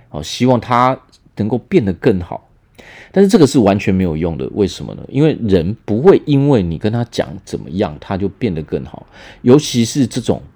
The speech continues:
呃，批判式的方式，哦，批判式的方式的话，这男生他绝对是无法接受的。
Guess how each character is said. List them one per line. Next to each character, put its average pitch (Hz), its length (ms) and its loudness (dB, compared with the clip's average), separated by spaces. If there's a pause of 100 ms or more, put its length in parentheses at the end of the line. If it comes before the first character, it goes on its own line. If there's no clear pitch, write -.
(1120)
呃， 98 140 0
批 165 400 -2
判 156 280 2
式 113 340 0
的 82 120 0
方 95 280 -2
式， - 320 -8 (500)
哦， 92 100 -8
批 - 180 0
判 214 160 4
式 175 220 4
的 110 60 6
方 117 300 0
式 120 240 -2
的 85 160 2
话， 92 200 2
这 110 100 -2
男 90 200 -4
生 107 340 -6
他 117 240 -2
绝 80 240 -6
对 90 160 -2
是 85 160 -8
无 78 140 -6
法 - 280 -10
接 69 280 -10
受 - 340 -8
的。 - 120 -14